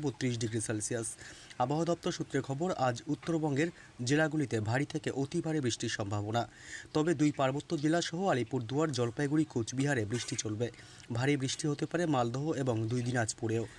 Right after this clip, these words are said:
আবহাওয়া দপ্তর সূত্রে খবর, দক্ষিণবঙ্গের জেলাগুলিতে মৌসুমী বায়ু আরও সক্রিয় হয়েছে। দক্ষিণবঙ্গের সব জেলাতেই বৃষ্টির অনুকূল পরিস্থিতি তৈরি হয়েছে। বঙ্গোপসাগরে তৈরি হয়েছে ঘূর্ণাবর্ত। ঘূর্ণাবর্তের প্রভাবে সৃষ্ট নিম্নচাপের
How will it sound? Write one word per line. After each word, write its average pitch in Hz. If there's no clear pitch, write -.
আবহাওয়া 143
দপ্তর 170
সূত্রে -
খবর, 151
দক্ষিণবঙ্গের 143
জেলাগুলিতে 131
মৌসুমী 127
বায়ু 147
আরও 123
সক্রিয় 120
হয়েছে। 113
দক্ষিণবঙ্গের 165
সব 131
জেলাতেই 123
বৃষ্টির 123
অনুকূল 139
পরিস্থিতি 139
তৈরি 110
হয়েছে। 110
বঙ্গোপসাগরে 175
তৈরি 131
হয়েছে 147
ঘূর্ণাবর্ত। 110
ঘূর্ণাবর্তের 135
প্রভাবে 135
সৃষ্ট -
নিম্নচাপের 120